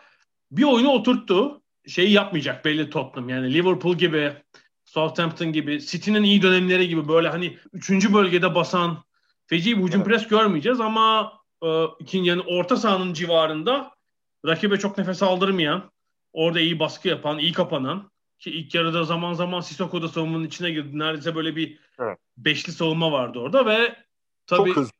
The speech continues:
Speaker 1: Kane'in önderliğinde çok iyi kontraya çıkan bir takım var.
Speaker 2: Ve de tabii Son'un bitiriciliğiyle. Yani, e, B B C Match of the Day'de de Alan Shearer özellikle altını çizdi. Yani bu oyunu tamamlayabilmek için Kane ve Son gibi iki dünya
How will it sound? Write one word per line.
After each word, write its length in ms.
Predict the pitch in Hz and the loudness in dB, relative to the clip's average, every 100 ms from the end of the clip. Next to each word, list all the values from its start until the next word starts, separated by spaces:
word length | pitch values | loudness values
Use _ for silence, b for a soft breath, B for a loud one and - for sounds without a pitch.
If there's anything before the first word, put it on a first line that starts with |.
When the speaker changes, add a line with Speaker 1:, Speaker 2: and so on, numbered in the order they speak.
| _ - | _ 0
Speaker 1:
Kane'in 520 | 185 190 180 147 - _ _ - | 2 2 -2 -8 -14 _ _ -6
önderliğinde 720 | 160 156 156 143 143 160 214 | -4 -2 0 -2 -4 -6 -6
çok 260 | 214 175 165 | -4 -4 -6
iyi 320 | 190 208 - _ | -8 -8 -14 _
kontraya 360 | 170 160 165 | -10 -6 -6
çıkan 280 | 156 165 147 | -6 -10 -12
bir 80 | 147 | -10
takım 340 | 143 165 127 | -10 -8 -8
var. 260 | 156 196 _ _ _ _ _ _ | -8 -12 _ _ _ _ _ _
Speaker 2:
Ve 80 | 117 | 0
de 100 | 127 | 0
tabii 200 | 135 139 | -2 -4
Son'un 440 | - 135 131 139 | -4 -2 -2 -2
bitiriciliğiyle. 720 | 127 120 127 113 127 127 107 127 | -6 -6 -8 -6 -4 -4 0 2
Yani, 380 | 127 131 135 - B B B - | 2 2 -2 -6 B B B 0
e, 300 | 127 127 113 | 2 2 0
B 180 | 139 | -6
B 120 | 135 143 | -4 -6
C 180 | - | -6
Match 240 | 143 143 - | -4 -2 0
of 140 | 147 | 0
the 140 | 143 139 | 0 2
Day'de 280 | 143 147 | 4 4
de 160 | 139 123 | 4 2
Alan 160 | 131 131 | 2 -4
Shearer 440 | - 143 135 131 | -4 -2 2 2
özellikle 460 | 120 135 139 - 120 | 4 2 0 -2 -2
altını 400 | 104 - 110 104 | -2 -6 -18 _
çizdi. 320 | 101 90 95 | -20 _ _
Yani 320 | 113 117 117 | -2 -2 -2
bu 200 | 110 165 | -6 -2
oyunu 440 | 170 160 151 160 208 _ _ _ _ | -2 -4 -8 -8 -10 _ _ _ _
tamamlayabilmek 840 | 127 139 143 151 156 156 160 156 | -2 -2 -2 -4 -8 -10 -12 -14
için 240 | - 202 185 | -12 -14 -10
Kane 420 | - 170 170 165 | -4 -2 -2 -2
ve 200 | 180 196 | -2 -2
Son 420 | - - 160 175 | -8 0 0 0
gibi 240 | 156 151 180 | -4 -8 -8
iki 340 | 151 196 127 | -10 -10 -4
dünya 500 | 120 139 156 165 160 | -2 2 4 4 2